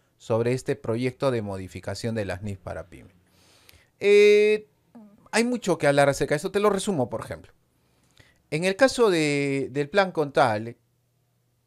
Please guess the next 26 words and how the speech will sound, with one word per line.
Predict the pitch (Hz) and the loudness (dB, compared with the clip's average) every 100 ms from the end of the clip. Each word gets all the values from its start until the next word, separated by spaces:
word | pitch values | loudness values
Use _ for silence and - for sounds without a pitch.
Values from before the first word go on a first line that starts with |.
| _ _ _ _ _ _ _ | _ _ _ _ _ _ _
acá | - 101 | -18 -12
lo | 110 | -8
vamos | 95 98 - | -8 -10 -14
a | 92 | -16
poner. | 95 95 92 _ _ _ _ _ _ _ _ _ _ _ _ _ _ _ _ _ _ _ _ _ _ _ _ _ _ _ _ _ - | -14 -14 -16 _ _ _ _ _ _ _ _ _ _ _ _ _ _ _ _ _ _ _ _ _ _ _ _ _ _ _ _ _ -10
En | 143 | -4
el | 165 | -2
caso | 233 214 175 | 0 0 2
del | 139 135 | 0 0
plan | 160 156 | -2 -2
contable, | 135 127 117 101 101 - | -6 -2 -2 -2 -8 -16
mira, | 104 92 90 _ _ _ _ _ _ _ _ _ _ _ _ _ _ _ _ _ _ _ _ | -14 -14 -14 _ _ _ _ _ _ _ _ _ _ _ _ _ _ _ _ _ _ _ _
y, | - 113 - | -16 -16 -12
y | 139 135 | -10 -8
tiene | - 190 180 | -4 -2 0
que, | 160 | 0
algo | 151 151 | 2 0
que | 143 | 0
ver | 127 123 | 0 0
también | 117 113 117 | -2 -4 -4
esto | 117 - 104 | -6 -6 -8
con | 98 | -8
el | 95 | -8
tema | 107 101 | -6 -6
de | |
nifpyme. | 98 92 - 90 87 | -8 -10 -14 -16 -16